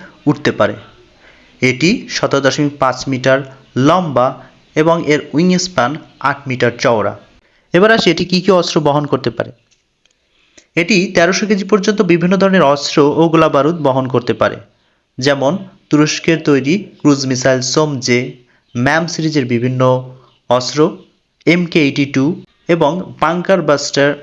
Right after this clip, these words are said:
মিসাইলস। আনকা থ্রিতে বর্তমানে ইউক্রেনের ইঞ্জিন ব্যবহার করা হয়েছে, তবে পরবর্তীতে এতে তুরস্কের নিজস্ব প্রযুক্তিতে তৈরি করা ইঞ্জিন ব্যবহার করা হবে। তুসাস ইঞ্জিন ইন্ডাস্ট্রিজ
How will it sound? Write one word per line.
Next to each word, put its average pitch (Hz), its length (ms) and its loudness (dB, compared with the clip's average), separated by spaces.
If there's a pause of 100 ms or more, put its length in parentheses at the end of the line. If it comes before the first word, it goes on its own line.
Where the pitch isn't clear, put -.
(160)
মিসাইলস। 110 560 -2 (1900)
আনকা 202 300 0
থ্রিতে 240 280 4 (240)
বর্তমানে 165 320 0 (120)
ইউক্রেনের 143 500 2
ইঞ্জিন 185 260 2
ব্যবহার 147 360 2
করা 170 180 4
হয়েছে, 135 280 2 (300)
তবে 151 240 4 (180)
পরবর্তীতে 151 640 2
এতে 131 120 0 (100)
তুরস্কের 143 380 0 (100)
নিজস্ব 127 380 0 (140)
প্রযুক্তিতে 143 480 0 (100)
তৈরি 139 240 2
করা 147 140 2 (100)
ইঞ্জিন 127 220 -2 (100)
ব্যবহার 117 360 0
করা 110 200 0
হবে। 101 180 -4 (1040)
তুসাস 233 360 2 (120)
ইঞ্জিন 190 260 0 (160)
ইন্ডাস্ট্রিজ 151 480 -2